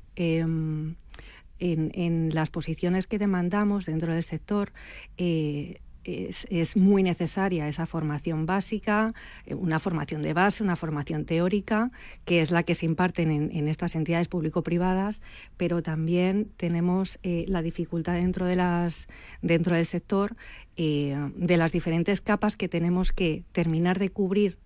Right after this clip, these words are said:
dentro de las empresas para terminar de formar a, a los candidatos. Claro, hay tres capas que hay que cubrir, eh, adicionales a esa formación básica. Estamos hablando de una formación en seguridad,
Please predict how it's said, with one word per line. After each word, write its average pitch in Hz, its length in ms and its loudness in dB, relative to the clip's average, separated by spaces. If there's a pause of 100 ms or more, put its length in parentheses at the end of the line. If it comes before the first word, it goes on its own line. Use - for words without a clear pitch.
dentro 175 380 2
de 165 80 2
las 170 180 0
empresas 202 720 -2 (400)
para 175 240 4
terminar 170 480 2
de 180 80 0
formar 190 640 0
a, 143 600 -2
a 165 100 0
los 147 180 -2
candidatos. 151 640 -2 (760)
Claro, 180 320 4 (160)
hay 185 160 6
tres 202 240 0
capas 220 340 2
que 190 120 0
hay 180 40 0
que 175 140 -2
cubrir, 185 460 2 (240)
eh, 160 260 0
adicionales 175 1000 2
a 151 160 -2
esa 170 180 -2
formación 175 640 2
básica. 170 400 0
Estamos 156 380 -2
hablando 170 280 2
de 180 60 4
una 170 140 2
formación 156 500 -4
en 165 120 0
seguridad, 165 540 -2